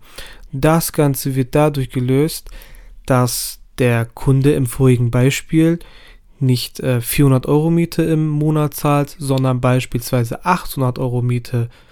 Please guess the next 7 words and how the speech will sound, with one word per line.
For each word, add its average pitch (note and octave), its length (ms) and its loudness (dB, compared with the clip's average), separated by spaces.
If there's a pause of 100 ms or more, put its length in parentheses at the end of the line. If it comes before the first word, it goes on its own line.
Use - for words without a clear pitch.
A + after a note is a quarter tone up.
(300)
nicht B2 240 -2
Miete, C3 260 0
sondern A#2+ 280 2
achthundert C#3 440 -2
Euro A#2+ 360 -2
Beitrag B2+ 640 0
zahlt. D#3 400 0